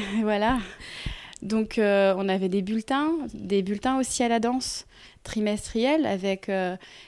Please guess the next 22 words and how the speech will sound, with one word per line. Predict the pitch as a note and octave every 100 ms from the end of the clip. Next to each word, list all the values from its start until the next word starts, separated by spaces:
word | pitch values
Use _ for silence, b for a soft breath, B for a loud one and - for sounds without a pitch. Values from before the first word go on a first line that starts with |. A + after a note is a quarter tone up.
| B
des | F#3 G#3
notes, | G3+ G#3 G#3 -
euh, | F#3+ F3+ F3 F3 F3 F3+ F3
je |
m'en | F3+
souviens | F3+ F#3 F#3+
encore, | F#3 - A#3 G#3+
euh, | F#3+ F3+ F3+ B B B B _
euh, | F#3 F3+ F3 F3 F3 E3+ E3+ - -
musicalité, | G3+ G#3 F3+ - G3 F3+ F3 F3 - A3 A3 A3
technique, | G3+ - G#3 G#3+ A3
artistique, | G3 - G3+ F#3+ - A#3 A#3
physique, | - - G3+ G3 F#3 A3+ A#3 - -
travail. | - F#3+ F#3 G#3 C4+ A3+ E3 B B B B -
Euh, | F#3+ F#3 F#3 F3+ E3+ E3+ E3+
c'était | - G3
noté | G3 G3+
sur | G#3+ - G3
dix, | F#3 A3 C4+ -
euh, | F#3+
quand | F3 F#3+ F#3
on, | F#3+ F#3 F3+ F3 F3